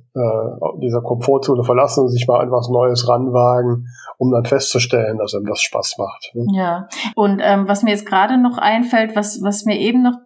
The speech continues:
Speaker 2: als zweite Sache durch den Kopf ging, da haben wir ja gestern auch kurz drüber gesprochen, äh, so diese verschiedenen Benefits, die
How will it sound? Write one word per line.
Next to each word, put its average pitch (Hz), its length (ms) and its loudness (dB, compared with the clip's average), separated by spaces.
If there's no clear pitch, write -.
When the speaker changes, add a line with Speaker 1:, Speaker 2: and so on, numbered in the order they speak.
Speaker 2:
als 180 300 -2
zweite 226 420 0
Sache 247 300 0
durch 247 160 2
den 240 160 2
Kopf 247 260 -2
ging, 226 160 0
da 214 80 4
haben 214 180 2
wir 226 60 4
ja 196 140 4
gestern 202 360 2
auch 165 220 0
kurz 190 220 -4
drüber 196 240 -4
gesprochen, 190 580 -4
äh, 180 260 4
so 196 160 2
diese 196 240 0
verschiedenen 214 1000 0
Benefits, 240 920 2
die 185 420 2